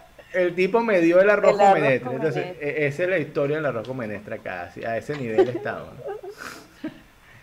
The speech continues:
Speaker 2: Bueno, sí, porque la chica me insistió y yo le dije, "Pero no hay nada sin frijoles". Me dijo, "No, todo sale con frijoles".
Speaker 1: Sí.
Speaker 2: Le dije, "¿No lo puedo cambiar por papas?". Y me dijo, "Es que sale con frijoles y papas". Y yo, "¿Frijoles y papas?".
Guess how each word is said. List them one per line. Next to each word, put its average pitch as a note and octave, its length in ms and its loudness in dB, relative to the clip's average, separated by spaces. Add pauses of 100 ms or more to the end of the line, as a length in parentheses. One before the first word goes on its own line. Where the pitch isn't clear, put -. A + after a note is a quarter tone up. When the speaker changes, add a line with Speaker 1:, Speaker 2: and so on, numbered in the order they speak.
(260)
Speaker 2:
Bueno, C4 220 4
sí, D#4+ 120 -2
porque A3+ 200 -2
la F#3+ 120 -2
chica C4 240 -4
me D4+ 140 -4
insistió A3+ 920 0 (120)
y G#3+ 80 -10
yo G#3+ 100 -4
le A3 80 -6
dije, A#3+ 200 -6
"Pero G#3 180 -4
no A3+ 160 -8
hay D#4 260 -6
nada D4+ 340 -6
sin B3+ 240 -12
frijoles". G3+ 600 -8 (640)
Me G#3 100 -6
dijo, A3 220 -6
"No, A3 160 -2
todo D4+ 340 -2
sale C#4+ 300 -6
con C4 120 -10
frijoles". F3 460 -2 (460)
Speaker 1:
Sí. G#2+ 380 -8
Speaker 2:
Le G#3 80 -4
dije, A3 120 -6
"¿No C4+ 60 -4
lo F4+ 100 0
puedo F4+ 160 -8
cambiar C#4+ 280 -4
por C4 180 -2
papas?". B3 440 0
Y B3 40 -10
me A3+ 80 -6
dijo, A#3+ 160 -8
"Es B3 40 -10
que A3+ 100 -14
sale C4+ 200 -8
con B3+ 100 -10
frijoles A3+ 360 -6
y A#3 80 -12
papas". - 320 0 (260)
Y F#3 60 -8
yo, F#3 100 0
"¿Frijoles F4+ 640 2
y D4 80 4
papas?". D4+ 500 4